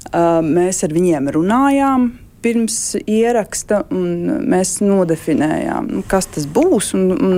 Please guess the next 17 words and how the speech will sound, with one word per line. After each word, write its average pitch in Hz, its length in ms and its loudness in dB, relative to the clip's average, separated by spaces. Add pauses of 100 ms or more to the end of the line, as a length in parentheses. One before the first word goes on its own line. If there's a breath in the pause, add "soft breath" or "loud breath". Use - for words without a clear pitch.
par - 180 0
ko 220 160 2
mēs 156 220 0
gribam, 185 340 0
lai 160 140 0
viņi 165 220 0
parunā. - 480 -2 (100)
Un 165 120 -4
tad 160 180 -4
tas, 175 180 0 (140)
tas - 180 -2
centrālais 190 720 2 (340 loud breath)
temats 190 440 0
bija 156 200 0
viņu 160 160 0
savstarpējās 156 680 0
attiecības, 196 680 -2